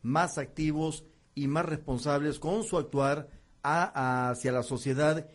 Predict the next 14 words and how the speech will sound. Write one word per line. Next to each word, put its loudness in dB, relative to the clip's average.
y -2
no 0
con -2
sus, -4
eh, -2
quedaderas 0
de -2
bien -2
hacia -2
otros, -2
eh, -2
poderes 4
del -6
Estado. -10